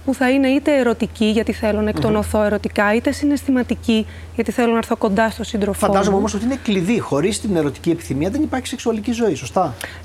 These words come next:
Speaker 1: Ναι, μπορεί να αποτελέσει τη μίζα της μηχανής,
Speaker 2: Τη
Speaker 1: όπως
Speaker 2: μίζα,
Speaker 1: το λέτε,
Speaker 2: ακριβώς.
Speaker 1: αλλά μπορεί να έρθει και στην πορεία.
Speaker 2: Νανά, θέλω να σε ρωτήσω αν απέδιδες πάντα αυτή την έλλειψη της επιθυμίας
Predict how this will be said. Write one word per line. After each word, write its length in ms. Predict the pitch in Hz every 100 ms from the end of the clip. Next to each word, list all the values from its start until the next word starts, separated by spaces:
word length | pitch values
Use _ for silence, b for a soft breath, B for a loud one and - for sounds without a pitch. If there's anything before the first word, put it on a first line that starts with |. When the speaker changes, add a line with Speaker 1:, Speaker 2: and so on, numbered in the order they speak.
| 427
Speaker 1:
Ναι, 100 | 262
μπορεί 220 | 190 247
να 80 | 311
αποτελέσει 460 | 302 269 247 233 -
τη 120 | 233
μίζα 420 | 226 247 226 214
της 140 | 190 196
μηχανής, 580 | 202 214 202 196 233
Speaker 2:
Τη 80 | 294
Speaker 1:
όπως 140 | 302 226
Speaker 2:
μίζα, 140 | 165
Speaker 1:
το 60 | 226
λέτε, 80 | 214
Speaker 2:
ακριβώς. 380 | 165 160 127 185
Speaker 1:
αλλά 120 | 277 285
μπορεί 260 | - 277 349 440
να 80 | 427
έρθει 180 | 415 -
και 100 | - 427
στην 220 | - 254
πορεία. 400 | 240 240 370 190 - -
Speaker 2:
Νανά, 260 | 160 170 254
θέλω 140 | 285
να 60 | 285
σε 100 | -
ρωτήσω 220 | 190 226
αν 120 | 254
απέδιδες 500 | 254 - 226 226 226 -
πάντα 280 | 220 214
αυτή 200 | 196 -
την 180 | - 170
έλλειψη 400 | 185 214 190 -
της 140 | 147 -
επιθυμίας 720 | 117 127 131 135 160 214